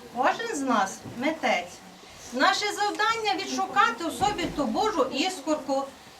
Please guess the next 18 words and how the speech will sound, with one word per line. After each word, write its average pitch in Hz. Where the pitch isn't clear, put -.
розпалити 392
з 277
неї 370
велике 294
вогнище 320
та 214
зігріти 220
людей 302
любов'ю, 294
добром, 240
наділивши 220
при 320
цьому 277
позитивною 233
енергією. 165
Місяць 320
травень 320
відданий 392